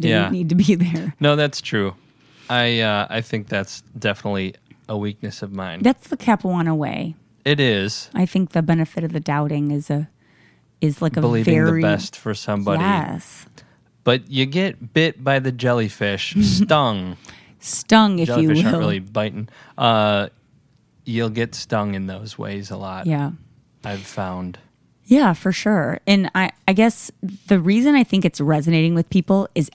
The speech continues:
Speaker 1: everybody feels like they're either in a storm or a storm is in, imminent because we live on planet Earth.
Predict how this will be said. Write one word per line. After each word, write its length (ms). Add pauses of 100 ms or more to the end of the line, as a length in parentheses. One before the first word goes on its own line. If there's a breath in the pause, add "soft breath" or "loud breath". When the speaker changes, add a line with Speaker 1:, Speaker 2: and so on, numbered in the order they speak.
Speaker 1:
everybody 560
feels 440
like 280 (500)
they're 260
either 340
in 160
a 80
storm 600 (560)
or 280
a 100
storm 340
is 100
in, 260 (100)
imminent 580 (240)
because 420
we 140
live 340
on 160
planet 540
Earth. 420